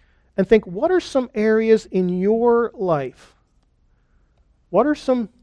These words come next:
what are some temptations? You don't have to tell me out loud. But what are some temptations? What are some trials that you are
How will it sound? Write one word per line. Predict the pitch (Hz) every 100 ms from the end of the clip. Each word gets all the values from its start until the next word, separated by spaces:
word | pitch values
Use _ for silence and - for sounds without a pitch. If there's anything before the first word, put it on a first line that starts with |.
| _ _ _ _ _
what | 247
are |
some | 269 262
temptations? | 233 233 - 180 202 143 - _ _ _ _ _ _ _ _ _ _ _ -
You |
don't | 180
have | -
to |
tell | -
me | 185 160
out | 151
loud. | 139 120 156 _ _ _
But | 190
what | 208 302
are |
some | - 269
temptations? | 247 233 170 160 147 - _ - _ _ _ _ _ _ _ -
What | 165 269
are | 320
some | - 254 208 _ _
trials | - - 196 202 214 160 139 139 - - _ _ _
that | 175 -
you | 180 214 226 220 208
are | 175 170